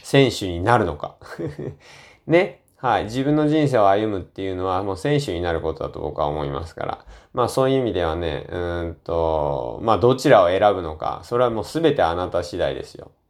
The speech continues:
うん。ですので、まあ、それがね、あの、プロの舞台なのか、別にアマチュアの舞台なのか、どこでもいいと思うんですよ。舞台はいろいろあるからね。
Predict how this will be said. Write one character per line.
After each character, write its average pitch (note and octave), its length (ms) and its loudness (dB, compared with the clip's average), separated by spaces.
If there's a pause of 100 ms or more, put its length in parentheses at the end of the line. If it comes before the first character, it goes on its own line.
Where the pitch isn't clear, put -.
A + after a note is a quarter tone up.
(220)
う A#2 60 -6
ん。 G#2 240 -4 (1000)
で B2 180 2
す A#2+ 140 -12
の F2+ 160 -4
で、 D#2 180 -2 (300)
ま E3+ 80 6
あ、 D#3 60 6
そ E3+ 120 4
れ F#3 80 4
が G3+ 100 4
ね、 G#3 200 2 (260)
あ C#3+ 100 -2
の、 C#3+ 120 0
プ A3+ 100 -2
ロ G#3 140 6
の D3 100 4
舞 C3+ 160 -2
台 A#2 220 6
な G#2 120 -2
の F#2 140 -4
か、 F#2+ 180 2
別 G2+ 200 -4
に G#2+ 80 -2
ア G2+ 100 0
マ A2+ 140 -2
チ B2 100 -2
ュ A#2 60 2
ア A#2 40 0
の A#2 140 -2
舞 A2 160 -2
台 F2+ 200 -2
な E2+ 100 -2
の F2 80 -6
か、 G2+ 80 -6
ど A2+ 120 0
こ C#3 120 2
で E3 80 4
も E3 160 4
い D#3+ 60 2
い - 40 -4
と A2 100 -2
思 F2+ 140 -2
う E2 60 -4
ん - 20 -6
で F2 60 -6
す G2 60 -12
よ。 G2 80 -8
舞 D#3+ 180 0
台 A2+ 180 6
は F#2 80 2
い G2+ 80 -2
ろ A#2+ 160 4
い A#2 60 2
ろ A#2 120 8
あ A2 80 8
る F2+ 100 -2
か - 200 -10
ら - 60 -12
ね。 C#3+ 280 -6